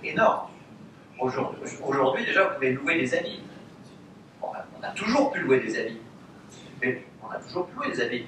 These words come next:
Mais se dire, je vais louer une chemise pour une après-midi, c'est quelque chose qui est faisable. Également, ce qui est intéressant, c'est que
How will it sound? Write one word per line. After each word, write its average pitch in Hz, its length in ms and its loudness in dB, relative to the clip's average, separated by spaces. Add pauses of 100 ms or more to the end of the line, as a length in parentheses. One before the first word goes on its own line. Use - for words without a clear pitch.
(200)
Mais 117 100 -4
se 120 120 -2
dire, 120 240 6
je - 60 -6
vais 120 80 -4
louer 143 360 2
une - 60 -6
chemise - 400 -2
pour - 180 -6
une 113 80 -2
après-midi, 123 380 -2
c'est - 180 -10
quelque - 180 -6
chose - 240 -10
qui - 100 -12
est - 120 -12
faisable. - 300 -4 (1120)
Également, 156 480 6
ce 175 100 0
qui 170 80 4
est 156 60 6
intéressant, 139 480 4
c'est 151 240 0
que 135 320 6